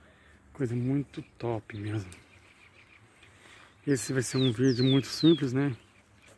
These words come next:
Porém, vai ser muito bonito porque nós estamos aqui nessa serra.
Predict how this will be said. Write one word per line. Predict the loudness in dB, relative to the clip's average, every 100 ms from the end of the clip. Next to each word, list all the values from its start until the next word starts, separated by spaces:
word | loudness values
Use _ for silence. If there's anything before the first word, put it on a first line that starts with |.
| -10
Porém, | -4 2 2
vai | 2
ser | 0
muito | 0 0
bonito | 0 0 0 -2
porque | -8 -6 -2 0 0 -4 -16 -20 -20 -20 -20 -20 -20 -20 -20 -8
nós | -6 -4
estamos | -6 -2 0 2 0
aqui | -2 -4 -2 0 0 -4 -18 -20 -20 -20 -20 -20 -20 _ -20 -20 -20 -20 -20 _ -12
nessa | -6 -4 -6 -8
serra. | -14 -12 -10 -8 -8 -10